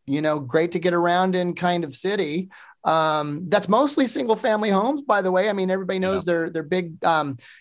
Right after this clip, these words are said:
Speaker 1: you know, uh, glass towers downtown, but it's mainly, you know, built out like Fresno in a lot of ways. And they don't need it. So you don't, we didn't have to build them,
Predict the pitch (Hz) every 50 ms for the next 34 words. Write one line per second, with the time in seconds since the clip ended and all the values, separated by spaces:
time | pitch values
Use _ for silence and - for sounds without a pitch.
0 | _ _ - 156 160 160 156 151 147 - 156 160 147 143 131 - 143 131 117 139
1 | 165 180 185 185 180 180 - - 190 175 170 185 226 233 190 156 131 170 160 156
2 | 151 151 139 120 165 190 233 285 240 160 147 143 143 120 - - 151 151 165 185
3 | 214 208 196 185 180 185 - - 165 160 151 156 185 185 131 139 - - - 165
4 | 170 175 175 - 165 170 - - 185 190 240 226 240 226 175 151 139 135 135 131
5 | 131 127 127 131 135 165 220 - _ - - - _ _ _ _ _ _ _ _
6 | - _ - - 196 226 254 247 226 202 160 139 139 - - - 196 202 214 220
7 | 214 180 196 220 233 240 190 208 - 180 214 214 233 226 185 175 180 185 190 185
8 | - 175 156 127 160 175 190 196 160 151 160 143 143 143 151